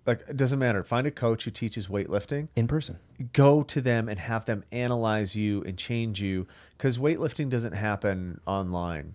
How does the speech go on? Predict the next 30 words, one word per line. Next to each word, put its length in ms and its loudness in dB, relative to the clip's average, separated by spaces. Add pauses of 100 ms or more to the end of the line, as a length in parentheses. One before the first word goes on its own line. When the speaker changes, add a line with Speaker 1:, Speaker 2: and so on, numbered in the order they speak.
(160)
Speaker 2:
Yeah. 140 -6
Speaker 1:
like, 160 0
through 160 -4
videos. 640 0 (460)
You 260 2
need 340 0
technical 760 0
help, 500 2 (400)
and 240 0
then 260 4
I 100 2
can 340 -4 (180)
help 260 2
you 180 -2
progress 560 -2
it." 180 -6 (400)
But, 340 4 (120)
and, 160 4
and 220 6
he 80 2
did 200 0
just 180 -2
that. 200 2
He 60 -10
found 180 0
a 40 -4
coach 360 0
up 160 0
in 260 -4
Seattle. 560 0